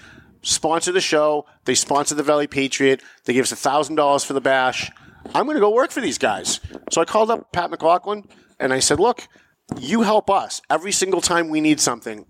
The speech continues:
Whenever I put out a call, you're there. If you need an extra person and you're short, I'll take the night off and I'll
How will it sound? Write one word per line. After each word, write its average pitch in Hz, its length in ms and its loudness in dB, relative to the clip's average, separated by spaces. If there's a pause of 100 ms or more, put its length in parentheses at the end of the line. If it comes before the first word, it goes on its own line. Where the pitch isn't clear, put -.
(400)
Whenever 160 300 2
I 202 60 2
put 190 180 0
out 185 120 2
a 170 40 -2
call, 127 580 0
you're 135 200 2
there. 147 340 4 (300)
If - 180 -6
you 160 140 -2
need 185 160 2
an 180 100 4
extra - 240 -2
person 170 320 -4
and 143 100 0
you're 160 120 4
short, 147 460 2 (560)
I'll 185 160 2
take 302 200 0
the 202 80 4
night 180 200 2
off 190 200 2
and 139 80 -2
I'll 139 60 0